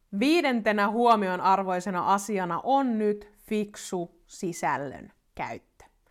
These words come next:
Ja tällä mä tarkoitan sitä, että joka ikiseen postaukseen, asiaan, ominaisuuteen, mitä sä teet tai käytät markkinoinnissa,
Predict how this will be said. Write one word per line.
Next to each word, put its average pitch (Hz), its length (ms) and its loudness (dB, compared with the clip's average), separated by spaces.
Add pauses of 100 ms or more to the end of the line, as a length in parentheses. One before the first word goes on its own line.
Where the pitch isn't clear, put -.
(340)
Ja 202 80 -4
tällä 285 240 4
mä 302 100 -2
tarkoitan 214 460 2
sitä, 214 440 0
että 185 460 -4 (240)
joka 254 440 0
ikiseen 226 640 -4
postaukseen, 262 880 -4
asiaan, 262 680 -4
ominaisuuteen, 254 920 -4
mitä 196 200 -4
sä 180 100 -10
teet 175 360 -6
tai 165 160 -2
käytät 165 580 -6 (540)
markkinoinnissa, 226 840 -6